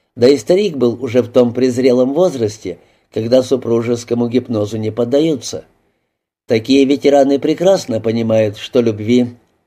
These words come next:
далеко не все возрасты покорны. Оба помолчали.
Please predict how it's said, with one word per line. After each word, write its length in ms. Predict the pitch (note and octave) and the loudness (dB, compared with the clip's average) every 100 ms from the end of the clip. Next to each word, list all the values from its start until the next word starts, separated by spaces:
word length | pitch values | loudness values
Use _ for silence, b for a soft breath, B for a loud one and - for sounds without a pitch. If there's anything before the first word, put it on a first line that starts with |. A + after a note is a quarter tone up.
| _ | _
далеко 380 | A#2+ A#2 G#2+ A#2+ | -2 0 2 0
не 160 | B2+ B2+ | 0 -2
все 220 | - F#3+ | 0 0
возрасты 560 | A#2+ G#2+ A2 G#2 - | 0 -2 -4 -8 -8
покорны. 580 | G#2+ C3 D#3 C3+ G2+ F2+ _ _ _ _ _ _ _ _ _ _ _ | -2 -2 -2 -6 -6 -16 _ _ _ _ _ _ _ _ _ _ _
Оба 340 | G#2+ G#2+ A2+ | -4 0 0
помолчали. 800 | A2+ B2 A#2+ A#2+ - D#3 C3 F#2 | 2 2 2 -2 -2 -2 0 -4